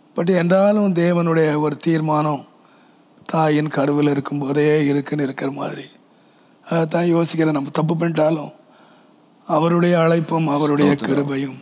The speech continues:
Speaker 2: மாறாது.
Speaker 1: மாறாம இருக்கு.
Speaker 2: அது எந்த வருஷத்துல நீங்க ஆவடிக்கு வந்தீங்க?
Speaker 1: ஆவடிக்கு ஆயிரத்தி தொள்ளாயிரத்தி ஐம்பத்தொன்பது, அறுபதுல வந்திருப்பேன். இப்ப உங்க அப்பாவெல்லாம் நல்லா தெரியும்.
Speaker 2: ஆமா.
Speaker 1: டாக்டர்.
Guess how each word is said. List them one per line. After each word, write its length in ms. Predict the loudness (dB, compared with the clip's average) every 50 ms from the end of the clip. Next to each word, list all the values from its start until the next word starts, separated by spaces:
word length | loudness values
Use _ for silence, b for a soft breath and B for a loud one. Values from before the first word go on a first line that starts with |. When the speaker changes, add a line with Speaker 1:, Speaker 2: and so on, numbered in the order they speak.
| -20 -20 -16
Speaker 2:
மாறாது. 580 | -12 -10 -10 -8 -8 -8 -8 -10 -12 -14 -16 -18 -20 -20 -20 -14 -6 -4
Speaker 1:
மாறாம 440 | -2 0 0 0 0 0 -2 -2
இருக்கு. 340 | -4 -6 -8 -8 -10 -10 -12 -12 -10 -8
Speaker 2:
அது 160 | -4 0 2
எந்த 240 | 2 2 2 4 4
வருஷத்துல 540 | 4 2 2 0 -2 -2 0 0 0 2
நீங்க 420 | 2 2 2 2 2 2 2 0 0 0
ஆவடிக்கு 400 | 0 0 2 0 0 -2 -2 -4
வந்தீங்க? 380 | -4 -2 -2 -4 -4 -4 -4
Speaker 1:
ஆவடிக்கு 560 | -2 -2 -2 -2 -2 -4 -4 -6 -4 -2 -2
ஆயிரத்தி 360 | 0 0 0 -2 -2 -4 -4 -4
தொள்ளாயிரத்தி 280 | -4 -4 -2 -2 -2
ஐம்பத்தொன்பது, 840 | -2 0 0 0 -2 -2 -4 -6 -6 -4 -4 -4 -6 -6 -8 -10 -12 -16 -20 _ _ _ _ b b b b b b b b b b b _ _ -8
அறுபதுல 420 | -4 -2 -2 -2 -2 -2 -2 -2 -2
வந்திருப்பேன். 540 | -2 -4 -2 -2 -2 -4 -4 -6 -10 -12 -12 -16 _ _ _ _ _ _ _ _ _ _ _ _ _ _ _ _ _ _ _ _ -20
இப்ப 160 | -14 -10 -8
உங்க 200 | -4 -2 -2 -2
அப்பாவெல்லாம் 400 | 0 0 0 0 2 2 2 2
நல்லா 200 | 2 2 2 0
தெரியும். 420 | 0 -2 -2 -2 -2 -2 -2 -6 -8 -4
Speaker 2:
ஆமா. 520 | -2 0 0 0 0 -2 -2 -4 -4 -6 -10 -8 -4
Speaker 1:
டாக்டர். 480 | -2 -2 -2 -2 -2 -2 -2 -2 -4